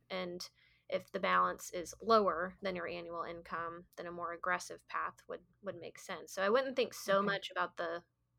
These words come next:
Speaker 1: route per se, but more so, um, you know, what you wanna do, and then let the rule of thumb of the debt to income ratio help you dictate the plan route.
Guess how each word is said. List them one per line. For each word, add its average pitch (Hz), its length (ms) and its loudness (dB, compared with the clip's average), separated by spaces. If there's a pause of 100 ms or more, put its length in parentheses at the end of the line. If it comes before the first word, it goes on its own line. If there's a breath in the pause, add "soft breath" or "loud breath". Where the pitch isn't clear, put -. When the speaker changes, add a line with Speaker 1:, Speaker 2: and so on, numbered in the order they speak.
Speaker 1:
route 190 480 8
per 269 140 4
se, 294 300 4
but - 240 2
more 190 200 2
so, 175 400 -2 (560 soft breath)
um, 165 480 2 (180)
you 196 80 -4
know, 180 40 -4
what 190 180 4
you 220 180 2
wanna 202 220 4
do, 226 360 4
and 190 140 0
then 175 260 -6 (280 soft breath)
let 202 200 2
the 190 80 -2
rule 190 300 4
of 185 100 2
thumb 190 480 2
of 180 160 -8
the 170 280 -2
debt 196 220 2
to - 100 -6
income 180 320 -8
ratio 165 460 -4
help 165 260 -6
you 170 440 -8
dictate - 420 -8
the - 60 -10
plan - 360 -8
route. 98 260 0